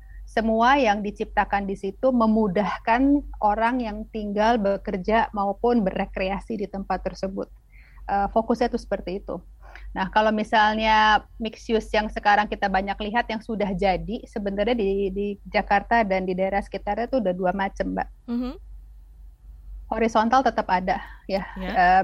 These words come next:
Speaker 1: itu biasanya saya sebut, eh, kita punya satellite cities, itu sebenarnya juga mixed use developments.
Speaker 2: Oh.
Speaker 1: Ya, kayak B S D
Speaker 2: Iya, iya.
Speaker 1: sekali itu mixed use developments
Speaker 2: Mhm.
Speaker 1: gitu. Tapi itu horizontal ya, mereka
Speaker 2: Mhm.
Speaker 1: majority dia, eh,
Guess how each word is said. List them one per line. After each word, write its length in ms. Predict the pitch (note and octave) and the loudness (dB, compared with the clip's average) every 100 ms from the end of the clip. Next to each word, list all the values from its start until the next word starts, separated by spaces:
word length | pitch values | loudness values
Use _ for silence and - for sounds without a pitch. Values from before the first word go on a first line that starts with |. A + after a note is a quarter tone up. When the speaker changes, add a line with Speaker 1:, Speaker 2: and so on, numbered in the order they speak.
| E3+ | 2
Speaker 1:
itu 140 | - | 0
biasanya 400 | A3 G#3 G#3 A3 | 2 2 0 -2
saya 160 | A3+ A3 | -2 -2
sebut, 400 | G#3 G3 G3+ G3 - | -2 -4 -2 -4 -4
eh, 160 | F#3+ F#3+ F#3 | 0 0 0
kita 180 | G#3+ | -2
punya 240 | - A3 A3 | 0 0 2
satellite 480 | A3 - G#3 G#3+ - | 2 2 2 2 -2
cities, 480 | A3+ - E4+ - | -8 -6 -8 -8
itu 200 | - - C4+ | -14 -2 0
sebenarnya 480 | A3 G3+ G3 G#3 A#3+ | 2 0 2 2 2
juga 220 | G#3 F#3+ | 2 0
mixed 160 | G3 - | -2 -6
use 160 | F#3+ | -6
developments. 720 | F3+ F#3 F#3 F#3 F#3+ G3 - - - | -4 -4 -4 -4 -6 -10 -14 -20 -10
Speaker 2:
Oh. 400 | A#3 B3+ A#3+ F#3+ | -6 -6 -6 -8
Speaker 1:
Ya, 160 | - G3+ | -8 -8
kayak 180 | - F#3+ | -10 -4
B 40 | G#3 | -2
S 220 | G#3+ A3 | -2 -2
D 80 | G#3+ | 0
Speaker 2:
Iya, 60 | G#3 | 0
iya. 80 | F#3+ | 2
Speaker 1:
sekali 180 | G#3 A3+ | 0 0
itu 80 | C4+ | 2
mixed 240 | A#3 A3+ | 0 2
use 140 | A#3 A3 | 0 2
developments 580 | F#3+ F#3+ F#3+ - A3 | 0 2 0 0 0
Speaker 2:
Mhm. 80 | A3+ G#3 | 0 0
Speaker 1:
gitu. 80 | F#3 | -2
Tapi 160 | F#3+ - | -4 -4
itu 80 | B3 | 2
horizontal 560 | A3+ A3 G3+ G#3 G3+ F3 | 2 4 4 4 2 2
ya, 80 | |
mereka 240 | F3 F3+ G#3 | 0 0 2
Speaker 2:
Mhm. 80 | A3 | 2
Speaker 1:
majority 460 | A3+ F3 F#3 G3 G3 - - - | 2 0 0 -4 -6 -8 -20 -14
dia, 240 | - G3+ G3+ | 0 2 4
eh, 240 | F#3 F3+ | 4 2